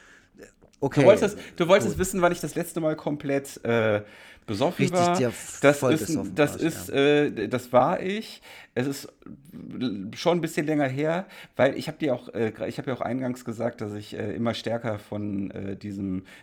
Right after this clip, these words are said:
Speaker 2: Drang, äh, irgendwelche, mich irgendwelchen Exzessen hinzugeben, ähm,
Speaker 1: Ja.
Speaker 2: äh, abgerückt bin. Und, äh, ich glaube, das war so eines der Ereignisse, was mich, äh, in diesem, in dieser Einstellung bekräftigt hat.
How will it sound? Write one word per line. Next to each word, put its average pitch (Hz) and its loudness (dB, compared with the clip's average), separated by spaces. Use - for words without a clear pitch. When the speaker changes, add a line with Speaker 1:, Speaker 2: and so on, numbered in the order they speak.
Speaker 2:
Drang, 117 2
äh, 92 -4
irgendwelche, 104 -2
mich 90 -8
irgendwelchen 113 -4
Exzessen - -8
hinzugeben, 113 -6
ähm, 98 -4
Speaker 1:
Ja. 101 -6
Speaker 2:
äh, - -12
abgerückt - -6
bin. 131 0
Und, 117 4
äh, 110 2
ich - -4
glaube, 117 4
das 120 -4
war 117 6
so 110 -2
eines 110 -2
der 104 -2
Ereignisse, 101 -6
was 101 -6
mich, - -8
äh, 95 -4
in 92 -8
diesem, 90 -6
in 110 -4
dieser 110 2
Einstellung 104 -4
bekräftigt - -12
hat. 82 -12